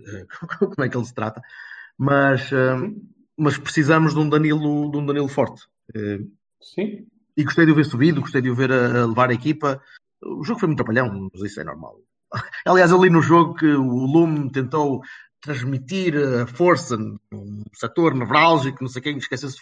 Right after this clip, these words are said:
Speaker 1: de dizer que cada vez que a bola ia parar à beira dele, parecia que se gerava ali um campo de minas à volta e aquilo pinchava tudo e saltava, e o Alba também não estava grande coisa, mas nota-se muito bem a diferença entre um e outro, eh, entre, entre Danilo e Lume.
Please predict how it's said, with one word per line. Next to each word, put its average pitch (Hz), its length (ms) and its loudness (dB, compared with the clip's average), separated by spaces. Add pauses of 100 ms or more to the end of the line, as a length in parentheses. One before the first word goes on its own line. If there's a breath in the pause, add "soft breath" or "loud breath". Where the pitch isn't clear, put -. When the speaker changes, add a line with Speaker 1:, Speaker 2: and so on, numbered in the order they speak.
Speaker 1:
de 113 60 -12
dizer 135 160 -8
que - 100 -18 (680)
cada 147 180 -4
vez 139 140 -4
que - 100 -10
a - 20 -4
bola 135 220 0
ia 135 100 0 (220)
parar 127 260 0
à 123 80 0
beira 123 180 -2
dele, 135 240 -4 (540 loud breath)
parecia 127 240 -6
que - 120 -10
se 113 60 -12
gerava 127 280 2
ali 139 100 0
um 135 120 -2
campo 131 260 -2
de 123 80 -2
minas 135 500 -2 (380 loud breath)
à 123 100 -2
volta 139 340 0
e - 20 2
aquilo 139 240 -6 (340)
pinchava 123 520 -2
tudo 143 320 -2
e 120 60 -2
saltava, 127 500 0
e 107 120 -2
o - 260 -16
Alba 110 220 -4
também 110 180 -6
não 113 80 -6
estava 104 220 -6
grande 110 180 -6
coisa, 110 240 -4
mas 104 140 -8 (960 loud breath)
nota-se 147 420 0
muito 143 200 0
bem 127 140 2
a 131 40 0
diferença 123 360 -2
entre 120 140 -6
um 120 80 -2
e 98 80 -4
outro, - 200 -14 (500)
eh, 78 580 -16
entre, - 280 -16
entre 98 160 -12
Danilo 120 320 0
e 117 40 2
Lume. 98 320 -4